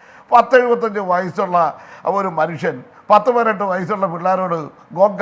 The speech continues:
വിളിക്കുന്നു, വെല്ലുവിളിക്കുന്നു, "വാടാ പോടാ", ആക്രോശിക്കുന്നു. നമ്മൾ കണ്ടിട്ടുണ്ടോ? ഒന്നര മണിക്കൂർ സമയം. അപ്പോൾ ഓരോരുത്തരും നമ്മുടെ നാട്ടിൽ പറയുമല്ലോ,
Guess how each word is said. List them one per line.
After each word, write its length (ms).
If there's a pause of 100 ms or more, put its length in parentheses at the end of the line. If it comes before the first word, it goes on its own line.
(120)
വിളിക്കുന്നു, 400
വെല്ലുവിളിക്കുന്നു, 640
"വാടാ 200 (140)
പോടാ", 260 (240)
ആക്രോശിക്കുന്നു. 540
നമ്മൾ 160 (100)
കണ്ടിട്ടുണ്ടോ? 500 (720)
ഒന്നര 320 (120)
മണിക്കൂർ 300 (140)
സമയം. 320 (320)
അപ്പോൾ 160 (120)
ഓരോരുത്തരും 440
നമ്മുടെ 280
നാട്ടിൽ 220 (100)
പറയുമല്ലോ, 380